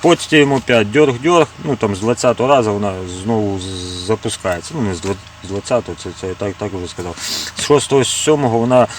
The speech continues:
запускається, але її переливає. Потім добре, все працює ідеально. Все нове,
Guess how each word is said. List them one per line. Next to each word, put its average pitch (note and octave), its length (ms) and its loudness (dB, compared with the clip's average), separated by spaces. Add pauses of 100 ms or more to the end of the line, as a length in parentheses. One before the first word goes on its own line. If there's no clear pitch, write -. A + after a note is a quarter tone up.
(140)
запускається, B2 760 4
але C3 200 2
її B2 140 2
переливає. G#2+ 720 2
Потім D#3+ 300 0 (300)
добре, C3 300 2
все - 520 -4
працює C#3 460 0
ідеально. A2+ 580 2 (2000)
Все D#3+ 240 6
нове, G#2+ 340 4